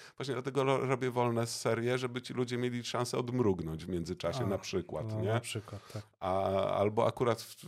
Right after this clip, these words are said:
Speaker 1: w tym, tym, no, jak ci leci cyk, cyk, cyk, no, też wiadomo,
Speaker 2: Kiedyś
Speaker 1: ale
Speaker 2: z tej szybkiej serii korzystałem ze względu na robienie gifów.
Speaker 1: O, to tak.
Speaker 2: Bo to jest ciekawa, ciekawa s-,
Speaker 1: Ja
Speaker 2: sprawa.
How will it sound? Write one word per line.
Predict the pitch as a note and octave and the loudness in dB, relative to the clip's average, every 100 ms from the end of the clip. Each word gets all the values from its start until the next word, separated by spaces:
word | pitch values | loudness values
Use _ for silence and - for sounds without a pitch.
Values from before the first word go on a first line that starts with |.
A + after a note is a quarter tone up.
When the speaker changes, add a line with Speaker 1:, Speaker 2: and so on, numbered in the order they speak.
| A#2 | -18
Speaker 1:
w | - | -12
tym, | - G#2 | -4 -4
tym, | G#2+ F#2+ E2+ F2 F#2 F#2 F#2 F#2 G2+ G#2+ G#2+ A2+ A#2 B2+ | -2 -2 -2 -4 -10 -10 -10 -10 -14 -14 -14 -12 -10 -6
no, | D#3+ | -4
jak | D#3 | -4
ci | - | -4
leci | C#3 B2+ A#2 | -4 -4 -6
cyk, | A#2 | -10
cyk, | - A2 | -10 -10
cyk, | - A2 | -10 -10
no, | - C3+ D#3 - _ _ _ - | -6 -8 -8 -18 _ _ _ -4
też | A#2 G#2 | -2 -2
wiadomo, | F#2 F2 F#2+ F2+ | -4 -6 -6 -2
Speaker 2:
Kiedyś | C#3+ C3+ | 0 2
Speaker 1:
ale | B2+ | 2
Speaker 2:
z | - | 2
tej | C3 | 2
szybkiej | - D3+ - B2+ | 2 -4 -2 -2
serii | - C3 | 2 2
korzystałem | B2 C3 B2 - C3 B2 | 2 0 0 2 2 2
ze | B2 | 2
względu | A#2+ B2 B2+ B2+ | 0 2 2 2
na | B2+ B2+ | 2 2
robienie | B2+ B2+ C3 | 2 2 0
gifów. | B2+ B2+ - A#2 - _ _ _ _ _ _ | 2 0 -2 -8 -10 _ _ _ _ _ _
Speaker 1:
O, | G2+ F#2+ - | -12 -12 -14
to | - | -20
tak. | - C3 | -4 0
Speaker 2:
Bo | |
to | C3 C3+ | 4 6
jest | C3 - | 6 2
ciekawa, | C3+ B2 A2+ A2 G#2+ G#2 G#2 G#2 G#2+ | -2 2 2 2 2 2 0 -2 -2
ciekawa | A#2+ A2+ G#2 G#2+ G#2+ A2+ | -4 -2 -2 -2 -2 -6
s-, | A2+ - - G3+ | -8 -8 -6 -2
Speaker 1:
Ja | |
Speaker 2:
sprawa. | D3 G#2+ G2 | 0 0 -2